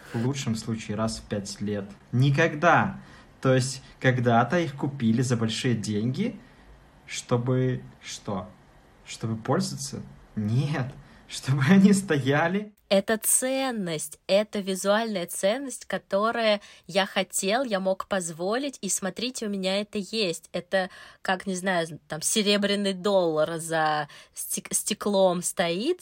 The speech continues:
Speaker 2: только в эквиваленте фужеров, там, не знаю, люстры из Чехословакии и так далее. Поэтому, мне кажется, нам это дико, что этим не пользуются, а для них это,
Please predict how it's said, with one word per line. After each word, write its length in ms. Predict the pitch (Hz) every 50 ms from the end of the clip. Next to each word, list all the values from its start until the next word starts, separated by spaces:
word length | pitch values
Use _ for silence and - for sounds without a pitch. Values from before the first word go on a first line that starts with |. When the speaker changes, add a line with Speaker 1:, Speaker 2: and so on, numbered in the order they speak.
| - -
Speaker 2:
только 560 | 196 190 202 226 233 - - 202 185 175 175
в 120 | 180 185
эквиваленте 720 | 185 - 202 185 180 180 175 170 175 180 202 220 220 - 180
фужеров, 720 | 180 - - 180 175 160 170 185 214 247 247 214 190 -
там, 400 | - - 170 160 156 156 160 160
не 100 | 165 165
знаю, 320 | 156 - - 170 165 160 160 160
люстры 380 | 180 214 220 - - 196 175
из 60 | 170
Чехословакии 1080 | - - 175 - - - - 180 170 170 165 170 165 160 156 - - - 151 147 147 - - - - - - -
и 40 | -
так 260 | - - 185 190 190
далее. 320 | 180 185 180 170 160 156 151 -
Поэтому, 380 | 165 170 - 208 208 196 190 - - - - - - - -
мне 180 | 185 190 208 220
кажется, 400 | - 208 202 202 - - 190 - -
нам 500 | 214 208 190 175 202 214 254 302 381 392
это 220 | 294 233 - 214
дико, 380 | 196 196 - 220 226 - - 175
что 180 | - - - 180
этим 240 | 175 175 - 175
не 120 | 170 165 180
пользуются, 880 | - - 214 208 196 190 185 160 165 165 156 147 - - - 156 - - _ -
а 320 | 170 170 170 175 170 165 - _ _ _ -
для 260 | 185 156 190 185 180
них 420 | 170 175 190 220 285 381 - - - -
это, 400 | - 202 208 - - 214 202